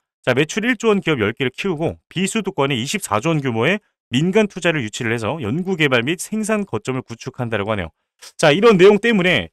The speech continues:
이 반도체 종목들이 굉장히 좋지 않은 실적과 좋지 않은 내용으로 굉장히 큰 조정이 연달아 일어나고 있었습니다. 하지만 이제 에이아이와 좀 엮이게 되면서도, 어, 다시 한번 반도체 업황들이 좀 살아나고 있는 그런 모습이었고,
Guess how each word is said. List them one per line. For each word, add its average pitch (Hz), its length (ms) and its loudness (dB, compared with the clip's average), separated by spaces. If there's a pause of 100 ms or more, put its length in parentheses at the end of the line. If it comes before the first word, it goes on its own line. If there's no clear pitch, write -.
(120)
이 135 100 -6
반도체 220 560 -2
종목들이 190 540 -2
굉장히 131 340 -2
좋지 160 300 -4
않은 156 160 0
실적과 147 500 -4
좋지 - 300 -8
않은 147 200 -2
내용으로 113 560 -2
굉장히 127 300 -2
큰 269 180 -2
조정이 120 460 -2 (240)
연달아 143 320 2
일어나고 120 460 0
있었습니다. 104 420 -6
하지만 160 400 -2 (140)
이제 - 160 2
에이아이와 202 540 8
좀 151 160 -2
엮이게 165 340 -2
되면서도, 117 600 -4
어, 104 140 -4
다시 - 240 -6
한번 127 180 0
반도체 113 720 -4
업황들이 135 420 -6
좀 101 100 -10
살아나고 214 440 0
있는 117 140 0
그런 113 160 -4
모습이었고, 95 640 -6